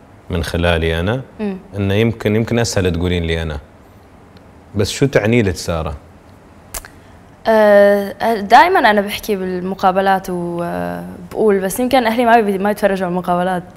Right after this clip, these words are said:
Speaker 2: يمكن هاي ال-، المشكلة.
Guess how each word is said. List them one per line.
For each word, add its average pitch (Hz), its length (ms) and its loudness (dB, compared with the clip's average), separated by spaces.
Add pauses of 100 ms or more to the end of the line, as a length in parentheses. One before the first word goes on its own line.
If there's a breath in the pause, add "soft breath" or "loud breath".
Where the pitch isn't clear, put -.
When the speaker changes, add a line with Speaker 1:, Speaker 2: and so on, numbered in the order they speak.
(160)
Speaker 2:
يمكن 180 540 -6 (560 loud breath)
هاي 190 120 0
ال-، 180 480 -4 (640 soft breath)
المشكلة. 180 760 -4